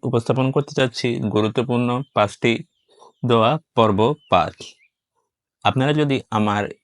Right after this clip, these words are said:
এই সিরিজের, এই দোয়ার সিরিজের আগের পর্বগুলো না দেখে থাকেন, তাহলে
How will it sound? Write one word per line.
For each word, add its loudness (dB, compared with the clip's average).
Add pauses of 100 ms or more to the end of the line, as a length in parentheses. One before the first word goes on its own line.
এই 2
সিরিজের, 0
এই 2
দোয়ার 4
সিরিজের 0 (320)
আগের 2
পর্বগুলো 0
না 0
দেখে 2
থাকেন, 0
তাহলে 0